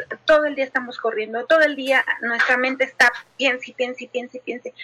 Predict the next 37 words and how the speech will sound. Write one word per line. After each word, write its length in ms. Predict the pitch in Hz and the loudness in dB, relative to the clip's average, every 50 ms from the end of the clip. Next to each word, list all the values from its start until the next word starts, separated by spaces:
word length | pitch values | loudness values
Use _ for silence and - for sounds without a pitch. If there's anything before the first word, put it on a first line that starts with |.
| - - - _ | -20 -20 -20 _
y 140 | - - 262 254 | -10 -8 -6 -4
muchas 360 | 262 285 285 294 302 302 254 | -4 -2 0 0 0 2 2
veces 260 | 269 269 - 285 277 | 0 0 0 -2 -4
no 120 | 269 269 | -4 -4
nos 180 | 269 277 285 285 | -4 -6 -6 -4
ponemos 420 | _ 247 240 240 233 240 262 - | _ -2 -2 -2 -4 -6 -6 -6
a 100 | 254 247 | -8 -8
pensar 460 | - - 208 202 208 - - 262 311 320 - - - - _ _ - | -6 -8 -8 -8 -4 -2 0 0 0 0 -2 -6 -10 -10 _ _ -2
en 180 | 240 247 247 240 | -2 -2 0 0
que 120 | - 240 | -2 -2
necesitamos 1000 | 240 226 233 226 - 262 262 262 254 254 - 247 226 - - 254 254 262 294 302 - | -2 -4 -6 -2 0 0 0 0 -2 -8 -10 -14 -2 2 2 2 2 2 -2 -6 -4
un 180 | - - 277 269 | -4 -4 -2 0
descanso, 600 | 285 294 294 - 285 277 277 285 - 302 311 - _ _ | -2 -2 0 2 2 2 2 0 -2 -4 -4 -6 _ _
pero 240 | - 269 262 240 240 | 2 2 2 2 2
del 220 | 214 220 214 214 214 | 0 0 0 4 4
alma, 460 | 240 277 285 254 247 214 190 - - | 4 4 2 0 -4 -6 -6 -6 -10
de 240 | - - - 226 226 | -6 -2 0 0 0
decir, 480 | 208 220 - - 247 254 254 247 - - _ _ _ _ _ _ _ | 0 -2 -6 -8 -10 -10 -10 -10 -12 -16 _ _ _ _ _ _ _
"Hoy 180 | 240 254 269 | 2 2 4
me 120 | 262 262 254 | 2 0 -4
desconecto 560 | 226 226 - - 214 208 220 220 - 254 254 | -6 -8 -8 -8 -6 -6 -6 -2 -2 -2 -2
totalmente 640 | - 214 208 - 214 208 208 214 208 214 - 233 226 | -2 -4 -4 -2 -2 -4 -4 -6 -10 -6 -4 -4 -4
de 120 | 208 202 | -4 -6
todo, 300 | - - - 202 190 - - _ _ _ _ | -4 -4 -4 -4 -4 -8 -16 _ _ _ _
hoy 240 | 220 233 247 240 254 | -2 0 0 0 0
no 180 | 262 269 269 262 | -2 -4 -6 -2
quiero 240 | - 269 247 240 254 | 0 0 0 0 -2
saber 380 | - 240 233 220 220 220 220 | -2 -2 0 0 0 -2 -2
nada 340 | 247 254 269 277 285 285 277 | 0 4 6 6 6 8 6
de 80 | 262 240 | 4 4
lo 140 | 233 226 | 2 0
que 80 | 220 226 | 0 0
está 180 | 226 - 233 240 | 2 2 0 0
sucediendo 560 | - 247 240 - 233 214 214 214 208 214 214 | 0 -4 -8 -6 -4 -4 -4 -4 -6 -6 -6
en 140 | 214 214 202 | -6 -6 -8
el 100 | 190 190 | -10 -12
mundo". 300 | 190 190 196 190 - | -12 -12 -14 -16 -18